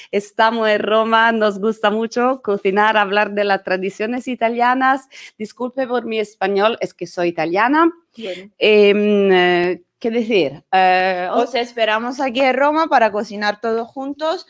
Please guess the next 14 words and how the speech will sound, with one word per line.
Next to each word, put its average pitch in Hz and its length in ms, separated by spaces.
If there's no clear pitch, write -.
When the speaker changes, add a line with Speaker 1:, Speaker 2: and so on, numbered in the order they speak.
Speaker 2:
en 233 160
nuestra 269 380
casa, 269 420
bueno, 214 520
como 208 640
Veinte 247 300
personas, 277 560
veinte 294 300
personas 208 460
cada 175 260
vez. - 320
Speaker 1:
Sí, 165 680
Speaker 2:
Está - 280
Speaker 1:
hacemos 202 320